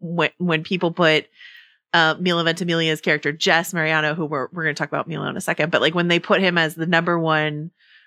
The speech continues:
Rory boyfriend, it's because it's a meeting of true minds. It's like a game recognized game sort of thing. And the way in which they play and barb with each other, um, you can just see this joy on their face, knowing that they can go as fast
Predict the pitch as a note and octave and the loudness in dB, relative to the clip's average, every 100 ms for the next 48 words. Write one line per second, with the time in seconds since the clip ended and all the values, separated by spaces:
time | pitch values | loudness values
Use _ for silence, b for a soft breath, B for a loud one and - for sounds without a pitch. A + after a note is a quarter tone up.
0 | b F#3 F#3+ F3 E3+ F3+ C#4+ - G#3 G3 | b 0 4 4 2 2 0 0 -2 -2
1 | G#3+ - A#3 - C4+ A#3+ A3+ G#3+ G#3+ G3 | -4 -4 -6 0 0 0 -2 -2 0 2
2 | F#3 F3 F#3 G#3 A3 A#3 G#3 - G3+ F3+ | 0 -2 -4 -2 0 0 -2 -2 0 2
3 | E3 F3+ F#3+ F3+ E3+ D#3+ D#3+ D#3+ D#3 F3 | 2 0 -2 -6 -6 -2 -2 0 -2 -4
4 | E3+ D3+ - D3 C#3+ F3+ F3+ G3 G3+ G3+ | -6 -6 -2 -4 -4 -6 -6 -4 -2 0
5 | G#3 - B B F#3+ F#3+ F#3 G3 G#3+ G#3 | -2 -6 B B 4 6 6 4 2 2
6 | G3 F3+ - E3 E3 E3+ D#3+ C#3+ D3 E3+ | 0 -2 -2 0 0 0 0 0 0 -4
7 | F#3+ F#3+ F#3 F#3+ F#3 F#3 G#3 _ b b | -6 -2 0 2 2 0 -4 _ b b
8 | b F#3 F3+ E3+ D#3+ D#3+ D#3 _ _ G3+ | b 2 2 0 -4 -8 -12 _ _ -2
9 | G3+ G3 G3 F#3+ G#3+ F#3 F3 E3 E3+ E3+ | -2 0 0 0 0 0 0 0 2 2
10 | E3+ E3 E3 D#3+ E3 D#3+ F3+ D#3+ D#3 D#3+ | 2 0 -2 -2 -2 -4 -4 -2 0 -2
11 | D3+ D#3 E3 E3 D3+ D3 - C#3+ E3 - | -4 -4 -2 0 0 0 0 0 0 -6
12 | - - | -14 -16